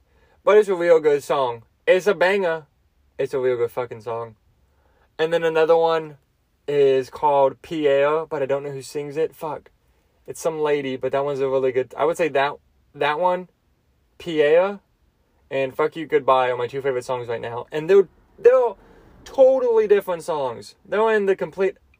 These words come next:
opposites of the spectrum. They're on the, they're on the other sides of the spectrum, my guy.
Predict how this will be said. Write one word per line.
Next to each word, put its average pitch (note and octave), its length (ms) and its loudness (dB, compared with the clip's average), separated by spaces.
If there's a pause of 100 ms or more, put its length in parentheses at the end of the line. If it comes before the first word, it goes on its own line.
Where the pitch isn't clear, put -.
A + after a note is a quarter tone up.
(140)
opposites F3 540 -4
of D3+ 180 -2
the D3 100 -2
spectrum. D3 520 -4
They're A3 140 2
on A#3 80 2
the, F3 200 -2 (240)
they're C4 100 6
on B3+ 140 2
the F#3+ 140 -2
other G#3+ 180 6
sides G3 280 0
of D3+ 60 -14
the C#3 80 -12
spectrum, G#3 500 -2
my B2+ 160 -6
guy. C#3 300 0